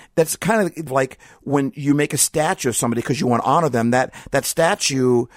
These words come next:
shows the image of the person you're trying to honor. God made us in his image so that we could, people could look at us and see that that's what God is like. That's another reason he made us in, in his image, to worship him by partnering with him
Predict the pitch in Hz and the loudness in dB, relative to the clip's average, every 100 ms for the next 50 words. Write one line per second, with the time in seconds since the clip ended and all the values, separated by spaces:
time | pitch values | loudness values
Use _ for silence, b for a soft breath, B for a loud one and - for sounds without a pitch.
0 | B B - 175 190 160 131 - 139 151 | B B 0 4 4 2 -2 -10 -4 -2
1 | 165 196 143 - 135 131 - 202 - 135 | 0 0 -2 -4 -2 -2 2 0 0 -2
2 | 127 - 139 139 139 - 139 131 123 B | -2 -2 0 0 -2 -4 -2 -2 -4 B
3 | B - 165 202 139 110 B B B - | B -4 -2 -2 -6 -10 B B B -8
4 | 151 165 190 175 190 180 165 143 - 196 | -2 0 0 0 0 -2 -2 -4 -2 -2
5 | 180 135 - B - 175 160 - - 160 | -2 -4 -12 B -2 2 2 -2 -8 -4
6 | 202 - 139 - - 190 165 - 143 202 | -2 -2 -4 -6 -2 -2 0 0 2 2
7 | 190 175 180 147 135 - 202 185 156 139 | 0 0 0 -2 0 0 -2 -4 -4 -2
8 | 185 185 - 143 139 127 160 175 160 147 | 0 -2 -2 -4 -4 -4 -4 -2 -4 -4
9 | 147 131 170 185 180 - 165 165 - 160 | -4 -2 -2 -2 -4 -4 -4 -2 0 0
10 | 175 214 165 131 135 143 185 B 165 147 | 2 2 0 -2 -4 -8 -12 B -2 0
11 | 127 135 170 160 - 147 160 170 254 143 | 0 0 -2 -4 -4 -4 -2 -2 -2 -4
12 | - - b b - 139 160 202 - 156 | -12 -20 b b -4 2 2 2 -2 -2
13 | 139 143 120 - 160 185 175 175 - 110 | 0 0 -2 0 -2 -2 -4 -8 -8 -6
14 | 110 | -8